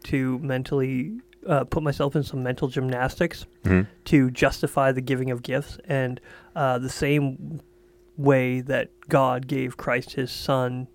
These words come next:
Speaker 1: to
Speaker 2: Mm.
Speaker 1: the earth as a gift, we get to participate in that when we give gifts to others without any point, or, uh, hopefully no expectation of return.
Speaker 2: Mm-hmm.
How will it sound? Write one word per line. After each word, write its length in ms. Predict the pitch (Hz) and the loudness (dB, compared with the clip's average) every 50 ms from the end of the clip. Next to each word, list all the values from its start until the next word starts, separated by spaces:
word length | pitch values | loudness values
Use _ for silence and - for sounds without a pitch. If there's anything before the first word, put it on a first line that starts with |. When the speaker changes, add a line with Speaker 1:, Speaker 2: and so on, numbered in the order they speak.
| _ _ - | _ _ 0
Speaker 1:
to 40 | 110 | 2
Speaker 2:
Mm. 220 | 101 95 160 147 | 4 6 6 4
Speaker 1:
the 160 | 131 131 123 | 4 2 -2
earth 360 | 131 127 123 123 123 - - _ - - | -2 -4 -4 -6 -10 -14 -20 _ -14 -8
as 160 | - 143 127 | -6 -6 -4
a 60 | 143 127 | -6 -8
gift, 500 | 123 - 147 147 139 127 - - - - - - - - - - - - | -4 0 2 2 2 2 0 -4 -12 -20 -20 -20 -20 -20 -20 -20 -10 -6
we 280 | - 147 135 147 156 151 | -2 2 4 6 6 6
get 140 | 139 143 - | 4 0 0
to 100 | - 147 | -2 -6
participate 840 | - - - 139 - - - 165 156 - 165 139 - 156 139 135 156 | -4 -4 -6 -6 -2 0 0 0 0 0 -2 -2 0 0 -2 -2 -2
in 120 | 151 139 | -4 -2
that 240 | 139 135 131 135 - - | -2 -2 -2 -4 -6 -2
when 300 | - 143 139 135 131 131 | 0 2 2 2 2 0
we 140 | 131 135 131 | -2 -4 -4
give 400 | 123 - 147 131 127 123 123 - | -4 -4 -2 -2 -2 -2 -2 -4
gifts 240 | - 135 123 - - | -4 -4 -4 -6 -8
to 140 | - 143 | -6 -2
others 400 | 143 143 135 131 131 127 120 - | 0 0 2 2 0 -2 -4 -4
without 300 | - 135 - - 135 131 | -8 -6 -4 -4 -6 -4
any 240 | 139 131 131 131 131 123 | -4 -6 -6 -6 -6 -8
point, 360 | - _ - - 160 170 175 | -10 _ -10 -8 -8 -8 -6
or, 260 | 160 147 135 127 120 - _ - | -4 -4 -4 -4 -6 -8 _ -14
uh, 140 | - 135 123 | -12 -12 -12
hopefully 600 | - - - - 160 156 - - 151 143 139 131 - - - - - - - | -12 -6 -2 0 0 0 0 0 0 0 0 -2 -4 -8 -12 -20 -14 -4 2
no 180 | 151 151 143 | 4 6 6
expectation 680 | 135 127 - - - 143 135 - - 143 135 - - 151 | 6 4 2 -2 -4 -6 -4 -4 -4 -4 -4 -4 -4 -4
of 100 | 139 131 139 | -4 -4 -4
return. 500 | 123 - - - 143 127 120 127 - 170 - | -6 -4 -2 0 2 2 2 0 -4 -4 2
Speaker 2:
Mm-hmm. 360 | - 139 131 143 135 101 80 | 6 8 8 8 8 6 4